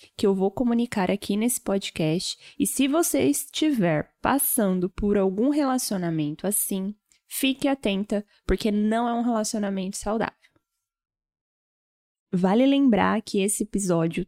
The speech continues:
também vai ficar salvo lá na plataforma do YouTube, porém hoje não tem vídeo, será apenas gravação, tá? Mas não deixa de ser um ótimo conteúdo pra você compartilhar,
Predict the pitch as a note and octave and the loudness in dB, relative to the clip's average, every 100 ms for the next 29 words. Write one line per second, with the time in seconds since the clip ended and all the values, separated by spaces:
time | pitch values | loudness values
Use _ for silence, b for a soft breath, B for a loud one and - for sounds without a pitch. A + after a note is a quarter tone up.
0 | - - E4+ D#4 G3+ G#3 B3+ B3 G3 G#3 | -2 0 2 2 4 2 2 2 2 -2
1 | - G3 F3 F#3+ - D#3 E3+ E3+ F3 E3+ | -2 0 0 0 0 0 0 0 0 2
2 | A#3 C#4 A#3 G#3+ F#3+ - E3 E3 D#3+ D#3+ | 2 0 0 -2 -2 -2 0 2 2 2
3 | D#3 - D#3+ D#3+ D#3 G3 B B B - | 0 0 0 0 -2 -4 B B B 0
4 | E4+ D4+ D4+ C#4+ D4 C#4+ C#4+ C#4+ C#4+ C#4 | 4 4 4 4 2 4 2 2 2 2
5 | A3 A3 A#3+ A3 F#3 F3 F#3+ - G3 G3 | 4 2 2 2 0 -2 -2 -2 0 0
6 | G3+ G#3 A3+ B3 A#3+ G#3 G3 A3 A#3+ A#3 | 0 0 2 2 0 0 0 0 0 0
7 | B3 - E3 C#3+ E3 B B B - B3 | 0 2 2 0 -2 B B B 0 2
8 | F#4+ B3+ A#3+ A#3 C4+ A#3 A3 - A3 G#3 | 4 2 2 4 4 4 2 2 2 2
9 | - F#3+ G3 F#3 F3 G3+ - G#3 - G3 | 0 0 0 2 2 0 -2 -6 -2 0
10 | F#3+ E3+ E3+ E3+ B B B - F#3+ G3+ | 4 4 4 0 B B B 2 4 4
11 | G#3+ G#3 G#3 - F3+ F3 - E3 F3 D#3 | 4 2 2 2 2 2 0 -4 -2 -4
12 | - E3 E3 F#3 G3+ G3 G3 | -2 0 2 4 2 2 -2